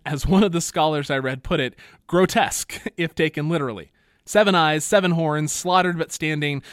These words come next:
Don't try to picture it before bed. But here again,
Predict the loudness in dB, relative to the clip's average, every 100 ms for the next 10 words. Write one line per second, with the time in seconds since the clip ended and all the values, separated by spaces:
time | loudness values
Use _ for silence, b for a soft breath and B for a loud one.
0 | B 0 0 2 0 0 -4 -4 -6 -6
1 | -6 -6 -6 -8 -10 b b b b b
2 | b -6 -4 0 0 0 -2 -4 -8 -12